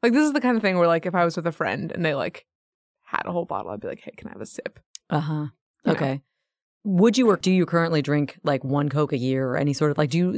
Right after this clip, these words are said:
Speaker 2: have a
Speaker 1: Yeah,
Speaker 2: soda that
Speaker 1: I
Speaker 2: you, like,
Speaker 1: think
Speaker 2: indulge in?
Speaker 1: I like Coke every now and then. I think, what do they call it? Like, Mexican Coke when it's made with, like,
Speaker 2: Yeah.
Speaker 1: actual sugar. That's really good.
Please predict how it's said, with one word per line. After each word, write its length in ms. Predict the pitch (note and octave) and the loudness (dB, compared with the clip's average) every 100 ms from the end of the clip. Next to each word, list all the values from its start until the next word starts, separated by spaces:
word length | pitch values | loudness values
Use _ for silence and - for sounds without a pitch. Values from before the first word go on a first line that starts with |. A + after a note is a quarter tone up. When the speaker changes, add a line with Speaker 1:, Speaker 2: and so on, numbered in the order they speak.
| D#4 G4 | 2 6
Speaker 2:
have 140 | A4+ | 6
a 40 | |
Speaker 1:
Yeah, 120 | - E3 | 6 6
Speaker 2:
soda 260 | F#3+ G3 | 6 6
that 100 | F3 D4 | 6 6
Speaker 1:
I 20 | |
Speaker 2:
you, 140 | F3+ E3 | 6 6
like, 140 | D#3+ | 4
Speaker 1:
think 100 | D#3 | 2
Speaker 2:
indulge 340 | D3 C3+ D3+ E3+ | 2 2 2 2
in? 300 | F#3 G3 G3 | 2 2 0
Speaker 1:
I 160 | G3+ D4 | 2 2
like 600 | B3+ F3 G3+ - - _ _ _ - | 2 2 0 -2 -16 _ _ _ -8
Coke 440 | - B3+ C4 - - _ _ _ - | 0 2 2 -4 -20 _ _ _ -4
every 180 | G3 G#3+ | 0 0
now 160 | G#3 | 2
and 80 | G#3 | 2
then. 160 | G#3+ A3 | 2 0
I 160 | - | -2
think, 360 | G3 A3 A3+ - _ _ G#3 | 0 2 2 -2 _ _ -2
what 140 | F#3+ | 0
do 40 | F3+ | 2
they 120 | E3+ | 0
call 160 | E3 C#3+ | -2 -2
it? 20 | |
Like, 140 | E3 | -2
Mexican 460 | E3+ E3 - G3 F#3+ | -6 -6 -6 -2 0
Coke 260 | G3 F3+ | 0 -2
when 140 | F3+ E3 | -2 -6
it's 120 | E3 | -4
made 100 | D#3 | -2
with, 80 | C#3 | 0
like, 140 | C#3 C#3 | 2 2
Speaker 2:
Yeah. 100 | C3+ | 0
Speaker 1:
actual 260 | B2 E3+ | -2 -4
sugar. 420 | E3+ E3+ F3 G3 F3+ - | -4 -2 -2 -2 -2 0
That's 380 | F#3+ F3 - | 2 2 -2
really 260 | D#3+ - - | -10 -8 -8
good. 320 | - - F#3 | -8 -8 -10